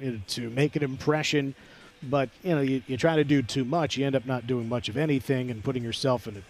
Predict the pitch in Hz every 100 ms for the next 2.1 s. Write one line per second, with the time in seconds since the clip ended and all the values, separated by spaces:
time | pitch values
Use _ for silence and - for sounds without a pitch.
0 | - 170 - 135 - 123 135 135 135 104
1 | - - - - - - - 233 196 175
2 | 170